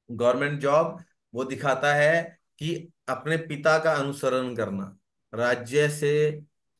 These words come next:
जो है लाभ प्राप्त करना,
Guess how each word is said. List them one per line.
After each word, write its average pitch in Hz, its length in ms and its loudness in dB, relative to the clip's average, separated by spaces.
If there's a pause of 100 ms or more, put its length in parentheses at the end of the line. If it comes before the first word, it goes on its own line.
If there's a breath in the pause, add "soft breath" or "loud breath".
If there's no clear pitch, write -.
(460)
जो 120 240 -4
है 135 440 0 (500)
लाभ 131 340 2
प्राप्त 120 500 -4
करना, 101 360 -8